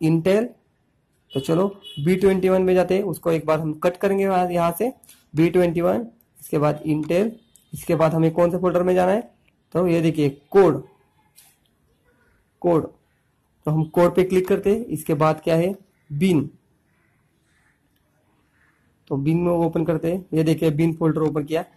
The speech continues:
अब यहाँ पे हमें क्या करना है, पेस्ट करना है। और पुरानी वाली फाइल है उससे रिप्लेस करना है। तो ये देखिए हमने यहाँ पे पेस्ट किया अभी, चलो पेस्ट करते हैं।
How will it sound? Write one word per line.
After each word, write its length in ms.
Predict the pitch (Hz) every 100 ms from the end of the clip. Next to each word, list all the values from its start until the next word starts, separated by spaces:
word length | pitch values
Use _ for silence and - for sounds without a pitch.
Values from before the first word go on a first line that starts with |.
| _ -
अब 80 | 147
यहाँ 240 | 160 165
पे 120 | 170
हमें 180 | 180 185
क्या 100 | 190
करना 240 | 190 190 196
है, 80 |
पेस्ट 340 | 202 - 196 -
करना 280 | 185 151 135
है। 280 | 113 - _ _ -
और 120 | 143 139 _
पुरानी 300 | 185 180 196
वाली 160 | 208 214
फाइल 260 | 208 196 196
है 100 | 233
उससे 300 | 202 160 196
रिप्लेस 400 | 185 180 185 196
करना 260 | - 147 135
है। 140 | 123 - _ _ _ _ _
तो 80 | 147
ये 160 | 151
देखिए 260 | 160 170 185
हमने 200 | 170 165
यहाँ 140 | 160 156
पे 120 | 160
पेस्ट 260 | 156 165 -
किया 180 | 180 175
अभी, 200 | 170 226 - _ _ _ _ _ - - _ _ _ -
चलो 120 | 165
पेस्ट 260 | 160 175 160
करते 240 | 180 165 180
हैं। 160 | 240